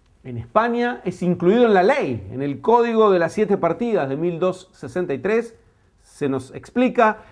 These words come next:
"Hemos oído decir que en ciertos lugares durante el Viernes Santo los judíos secuestran niños y los colocan burlonamente sobre la cruz".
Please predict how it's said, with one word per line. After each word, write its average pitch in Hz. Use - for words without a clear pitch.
"Hemos 285
oído 247
decir 214
que 190
en 175
ciertos 226
lugares 202
durante 156
el 160
Viernes 214
Santo 220
los 147
judíos 214
secuestran 165
niños 254
y 165
los 160
colocan 196
burlonamente 202
sobre 135
la 123
cruz". 110